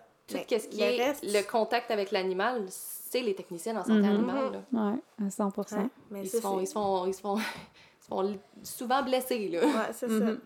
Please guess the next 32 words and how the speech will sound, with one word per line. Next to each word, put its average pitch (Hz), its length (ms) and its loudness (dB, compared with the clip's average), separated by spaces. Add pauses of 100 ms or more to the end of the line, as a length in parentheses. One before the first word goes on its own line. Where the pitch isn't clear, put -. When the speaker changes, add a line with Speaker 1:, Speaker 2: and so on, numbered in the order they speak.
(120)
Speaker 3:
Ben, 214 120 4
c'est 202 60 2
Speaker 2:
Mais 202 60 4
Speaker 3:
souvent 208 360 8
eux 208 100 8
qui 208 120 -6
vont 202 120 4
l'avoir, 185 360 4
le, 196 280 4 (260)
la 202 140 4
mordiage 185 600 2
ou 202 60 0
la 180 80 0
Speaker 1:
Tout 190 80 2
le 185 80 2
temps. 190 80 2
Speaker 3:
graphine 202 240 8
ou 202 60 6
peu 190 100 2
importe, 202 300 0
Speaker 1:
Tout 262 100 2
le 220 60 4
Speaker 3:
tu - 60 -8
sais. 208 60 4
Speaker 1:
temps. 240 140 0 (220)
<laughs> 247 600 4 (320)
Speaker 2:
Ouais. 220 200 -6 (680)
Ben, 214 80 -8
c'est 214 140 -10
ça. 214 240 -8
C'est, 214 420 -8 (1040)
c'est - 220 -6